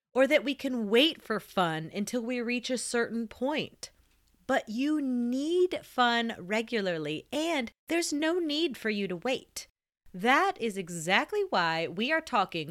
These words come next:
why you need fun and how you can easily work it into your busy schedule.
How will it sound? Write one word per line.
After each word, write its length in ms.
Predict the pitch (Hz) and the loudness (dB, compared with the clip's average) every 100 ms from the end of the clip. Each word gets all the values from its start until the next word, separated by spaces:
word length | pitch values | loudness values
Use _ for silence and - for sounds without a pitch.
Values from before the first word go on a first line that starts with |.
| 160 | -10
why 480 | 143 151 160 170 240 | -10 -6 0 4 4
you 240 | 294 330 | 2 0
need 300 | 339 381 453 | 0 0 -2
fun 400 | - 196 175 175 - | 0 2 2 -2 -4
and 280 | 170 165 151 | -4 -4 -8
how 600 | 139 - 370 415 151 156 | -14 -8 -2 0 0 -2
you 180 | 170 196 | -4 -4
can 220 | 233 202 | -4 -6
easily 520 | 254 302 320 370 392 392 | -6 -4 -2 -2 0 0
work 320 | 240 185 - | 0 -4 -2
it 160 | 214 - | -6 -6
into 380 | 151 143 - 190 | -10 -8 -8 -8
your 240 | 170 180 | -4 -6
busy 480 | 175 160 143 156 156 | -6 -6 -6 -6 -8
schedule. 800 | - - 208 196 - - - | -8 0 4 4 0 -10 -18